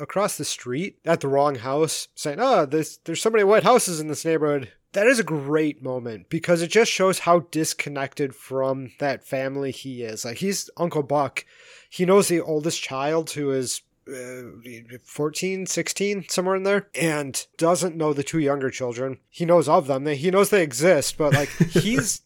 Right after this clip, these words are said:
Speaker 1: not part of this family. He's not inv-, invited over, possibly because he's embarrassing, because he's, he's Buck. He's kinda gross. He's kind of a layabout. But, uh, yeah, it, it definitely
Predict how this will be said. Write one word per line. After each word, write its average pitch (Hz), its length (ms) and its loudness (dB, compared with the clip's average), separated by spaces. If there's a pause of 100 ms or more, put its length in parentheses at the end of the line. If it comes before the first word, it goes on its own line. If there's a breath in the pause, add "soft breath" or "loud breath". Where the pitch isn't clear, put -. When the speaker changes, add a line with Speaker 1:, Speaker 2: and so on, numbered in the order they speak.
(200)
Speaker 1:
not 170 460 0
part 165 240 0
of 143 60 -8
this 147 160 -2
family. 143 360 -4
He's 139 200 -6
not 160 180 0
inv-, 143 400 -8
invited 135 400 -2
over, 135 300 2
possibly 143 480 -4
because 139 340 -6
he's 135 180 -8
embarrassing, 131 540 -4
because 123 380 -8
he's, 120 440 -10 (240)
he's 143 240 -10
Buck. 151 440 -2 (200)
He's 151 200 -8
kinda 147 260 -6
gross. 143 540 -2 (380)
He's 135 500 -8 (480)
kind 147 240 -6
of 131 60 -4
a 151 40 0
layabout. 139 600 0 (360)
But, 147 240 0
uh, 131 260 -2 (200)
yeah, 160 240 -2
it, 160 320 -2
it 180 160 -4
definitely 170 460 2